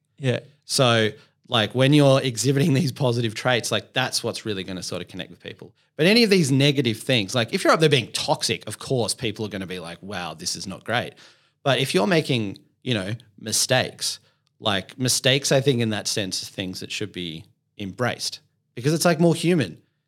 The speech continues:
Speaker 2: to do that. If you want, like, a perfect speech that's, like, written, like, then I don't know, just record it and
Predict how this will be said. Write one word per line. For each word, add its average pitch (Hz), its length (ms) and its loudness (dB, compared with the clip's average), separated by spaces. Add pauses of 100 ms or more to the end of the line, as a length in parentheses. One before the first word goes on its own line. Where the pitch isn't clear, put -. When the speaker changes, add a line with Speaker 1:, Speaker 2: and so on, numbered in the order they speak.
(120)
Speaker 2:
to 143 120 0
do 110 580 2
that. 98 240 -2
If 123 120 -2
you 180 60 2
want, 226 100 4
like, 214 100 4
a 180 60 0
perfect 156 560 2
speech 135 560 0
that's, - 180 -4
like, 110 180 -2
written, 117 220 -4
like, 110 240 -4 (460)
then 135 120 2
I 143 80 4
don't 151 120 4
know, 127 100 4
just 131 260 -2
record 123 420 0
it 131 200 4
and 113 420 0